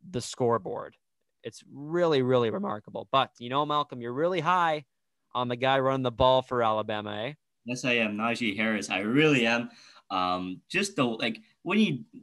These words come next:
Speaker 2: when he goes up against guys, it's almost impossible to take him down. I was watching with my dad against Notre Dame, and Najee Harris is just bulldozing through guys, and you can't stop him. He gets hit, and he's still going. He's still going. He's not gonna, you ca-, can't take him down that easily.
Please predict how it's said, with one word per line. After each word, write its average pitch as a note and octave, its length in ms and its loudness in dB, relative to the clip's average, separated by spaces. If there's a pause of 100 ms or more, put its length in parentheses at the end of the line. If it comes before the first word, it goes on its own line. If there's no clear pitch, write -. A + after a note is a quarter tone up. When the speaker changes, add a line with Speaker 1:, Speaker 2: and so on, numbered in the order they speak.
(120)
Speaker 2:
when D#3+ 360 0
he D3+ 160 2
goes E3+ 240 0
up D#3 140 -2
against B2 280 -2
guys, F#2+ 340 0
it's A2 120 -4
almost C#3 280 0
impossible A2+ 640 0
to - 40 -14
take G#2+ 160 -2
him G2+ 100 -8
down. G#2+ 220 2
I G#2+ 60 2
was A2 220 -2
watching A#2+ 360 2
with G#2+ 120 -4
my G2 100 -4
dad G#2 320 -2 (600)
against A2 340 -2
Notre A2+ 320 -2
Dame, A#2 340 2 (340)
and A#2+ 440 4
Najee C#3+ 180 4
Harris D#3 240 2
is C#3 80 0
just A#2+ 240 -4
bulldozing B2 560 2
through A2+ 160 -4
guys, G2+ 520 -2 (100)
and A#2 180 0
you A2+ 60 -4
can't D3+ 180 0
stop - 240 -2
him. A#2 100 0
He A2 120 -4
gets B2 180 0
hit, D#3+ 260 0 (120)
and D3 100 4
he's D3 100 6
still F3+ 200 4
going. G2+ 420 -2
He's E3 140 -2
still F#3 200 0
going. A2 280 0
He's D3+ 240 -4
not D#3 180 -2
gonna, D3+ 140 -2
you C#3+ 160 -6
ca-, - 140 -12
can't G#3 280 -2
take - 160 -4
him E3+ 100 -6
down D#3 200 0
that D3+ 120 0
easily. C#3+ 420 -2